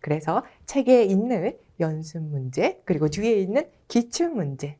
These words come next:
등을 저랑 같이 풀게 되실 겁니다. 자, 어떤 분들은요, 기출 문제집을 구매하셔서 기출 문제만 정말 또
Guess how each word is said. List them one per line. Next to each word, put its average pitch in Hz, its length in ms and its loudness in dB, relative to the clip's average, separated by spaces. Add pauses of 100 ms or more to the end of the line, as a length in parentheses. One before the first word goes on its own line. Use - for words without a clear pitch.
(100)
등을 208 280 0 (160)
저랑 139 440 -10
같이 - 460 -12
풀게 254 400 -2
되실 214 260 2
겁니다. 131 380 -8 (1080)
자, 196 240 4
어떤 240 180 2
분들은요, 240 720 0
기출 285 300 -2
문제집을 196 580 2
구매하셔서 185 1080 -2 (100)
기출 339 540 -2
문제만 208 480 0
정말 196 280 -4 (140)
또 254 180 6